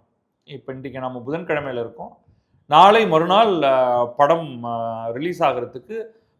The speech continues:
தியேட்டர் புக்கிங்லாம் நடந்துகிட்டு இருக்கு. சிவகார்த்திகேயன் நடித்திருக்கக்கூடிய பராசக்திங்கிற படம், அது திமுக சார்பு படம். இந்தி எதிர்ப்பு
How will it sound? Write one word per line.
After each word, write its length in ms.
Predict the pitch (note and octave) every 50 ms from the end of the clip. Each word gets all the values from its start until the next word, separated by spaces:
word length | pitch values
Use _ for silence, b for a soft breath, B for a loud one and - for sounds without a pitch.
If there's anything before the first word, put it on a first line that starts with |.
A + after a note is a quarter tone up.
| _ _ _ _
தியேட்டர் 460 | G#3 G#3+ A3+ A#3 A3+ A#3 A#3 G#3 F#3
புக்கிங்லாம் 460 | D#3+ D#3 - F3+ E3 D#3 D#3 E3+ E3+ D3+
நடந்துகிட்டு 380 | B2+ C3+ C3+ C3+ A#2 G2+ -
இருக்கு. 220 | - - - - _ _ _
சிவகார்த்திகேயன் 720 | _ - F#3+ A3+ G#3 G#3+ G#3 G3 - G3 F3+ F3+ F3 D#3 D3+
நடித்திருக்கக்கூடிய 580 | D3+ D3+ D#3 D#3 D3+ D3+ D#3 D#3 D#3 E3 F3+ D#3+ -
பராசக்திங்கிற 680 | C#3+ D3+ F3+ F#3 - - F3 E3 - E3 D#3+ D#3 D3 -
படம், 360 | - B2+ C#3+ F#3+ - - - _ _ _ _ _ _ _ _ _
அது 140 | - F#3+ G#3
திமுக 480 | F3 - B3 A#3+ A3+ A#3 A3+ G3+ F#3 E3+
சார்பு 640 | D#3+ - E3 D#3+ E3 D#3 D#3 D#3+ D3 C3+ C3 C3 -
படம். 240 | C3 B2 C3+ - - -
இந்தி 280 | E3 E3+ G3 G#3+ A3+ G#3
எதிர்ப்பு 420 | F#3+ F3+ F#3+ F3 - - - E3